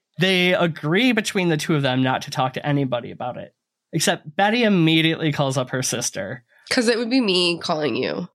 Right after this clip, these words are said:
Speaker 1: Yeah.
Speaker 2: I'd immediately be calling you. Like, "Listen."
Speaker 1: Now, her s-, her sister is kind of like a U F O hype person.
Speaker 2: Oh,
Speaker 1: Okay.
Speaker 2: no.
Speaker 1: So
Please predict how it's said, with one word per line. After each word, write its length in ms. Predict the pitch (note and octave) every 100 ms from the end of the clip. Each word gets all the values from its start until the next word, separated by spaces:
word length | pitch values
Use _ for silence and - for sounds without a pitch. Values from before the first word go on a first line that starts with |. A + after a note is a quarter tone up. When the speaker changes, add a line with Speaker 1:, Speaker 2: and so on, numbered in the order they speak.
| _ _ _ _
Speaker 1:
Yeah. 160 | G3 G#3
Speaker 2:
I'd 60 |
immediately 580 | G#3 G#3 G#3+ G#3+ G3+ F3
be 100 | D#3+
calling 320 | - C#3+ G#2
you. 280 | D#2+ - E3+ - _ -
Like, 180 | F#3+
"Listen." 480 | F#3 F3+ - E3+ E3 - -
Speaker 1:
Now, 300 | G3+ F#3 D#3
her 160 | A3
s-, 240 | A3+ - -
her 300 | - G3 C4+
sister 920 | D4+ - - G3 - - E3+ D#3+ - _ -
is 720 | D#3+ D#3 C#3 C3+ C#3 - - _ _
kind 300 | - - E3+
of 140 | D#3+ D3+
like 420 | D3 B2+ C3 - D3 -
a 80 | D3+
U 360 | C3 C3 C3+ C3
F 140 | B2+
O 580 | C3 B2 B2 A#2+ A#2 A#2
hype 320 | - B2 A2+ _
person. 560 | - - - - - C3
Speaker 2:
Oh, 60 | C#3
Speaker 1:
Okay. 300 | F3+ B2 B2+
Speaker 2:
no. 240 | - F3+ -
Speaker 1:
So 540 | - G3+ F3+ E3+ F#3